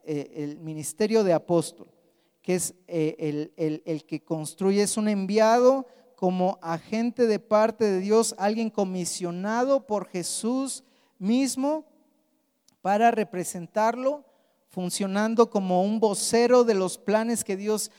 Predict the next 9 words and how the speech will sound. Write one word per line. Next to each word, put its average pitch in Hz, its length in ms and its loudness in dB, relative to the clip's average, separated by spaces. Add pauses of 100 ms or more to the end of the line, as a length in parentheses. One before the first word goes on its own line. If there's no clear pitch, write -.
(160)
tiene 220 260 0
para 175 360 0
su 170 200 -6
iglesia, 214 720 -2 (440)
construyendo 233 1300 0 (500)
y 285 520 -2 (640)
supervisando 202 1120 -2
amplias 180 540 -6
secciones 160 800 -10